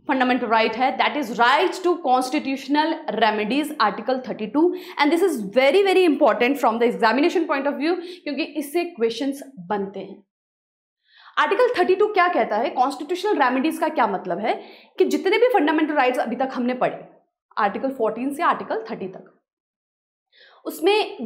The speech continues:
जितने भी हक हमें दिए गए हैं, अ, religion से related है, association से related है, equality before law है, वो सब हक अगर हमसे छीने जाते हैं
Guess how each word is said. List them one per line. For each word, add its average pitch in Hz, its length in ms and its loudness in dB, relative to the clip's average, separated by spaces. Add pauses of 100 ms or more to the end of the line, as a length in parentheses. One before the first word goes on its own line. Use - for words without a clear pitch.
जितने 294 320 0
भी 381 180 4
हक 339 260 2
हमें 269 220 -2
दिए 226 200 4
गए 208 160 0
हैं, 247 280 -4 (340)
अ, 190 160 2
religion 285 480 2
से 302 160 0
related 208 460 -4
है, 208 280 0
association 277 640 -2
से 269 120 -4
related 202 420 -4
है, 214 400 -4 (760)
equality 254 460 2
before 247 360 0
law 277 340 4
है, 220 520 0 (840)
वो 330 140 2
सब 427 380 2
हक - 500 -4 (380)
अगर 302 560 2 (560)
हमसे 254 320 2
छीने 330 460 2
जाते 160 300 0
हैं - 180 -16